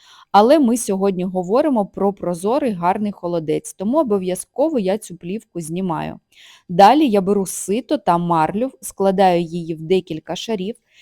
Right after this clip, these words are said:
і через сито з марлею проціжую весь холодець. На марлі, звичайно, також залишиться частина жиру, дрібненькі кісточки залишаться на марлі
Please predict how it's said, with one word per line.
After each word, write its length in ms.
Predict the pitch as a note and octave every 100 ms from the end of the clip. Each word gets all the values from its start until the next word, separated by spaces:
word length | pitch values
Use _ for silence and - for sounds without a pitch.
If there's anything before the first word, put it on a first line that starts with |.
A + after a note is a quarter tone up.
| _ _
і 120 | B3+
через 340 | B3 B3 G3+ G#3
сито 440 | - A3+ G#3+ F3
з 100 | D#3
марлею 500 | F3 E3 G3+ B3+ D4
проціжую 680 | D4 G3+ - A#3 C4+ A#3+ F#3+
весь 240 | F3 A3+
холодець. 580 | - F#3+ F3+ D#3+ D3+ - -
На 160 | B3+
марлі, 420 | C4 A#3 G#3+ G3+
звичайно, 580 | F#3 F#3 A3 B3 G#3+ F#3+
також 420 | - G#3+ G#3+ F3+
залишиться 680 | F3+ G3 G#3 G3 F3+ - F3
частина 600 | - G#3 - - F#3+ E3
жиру, 480 | F3 D#3+ E3+ G#3+ D4+
дрібненькі 720 | G3 G3+ F#3+ G#3+ A3 A3 G3+
кісточки 760 | F3+ G#3 - F#3 - - A3 C4
залишаться 680 | B3 A#3+ B3+ - A3+ - A3+
на 140 | G#3+
марлі 500 | G#3+ G#3+ G#3+ G#3 G3+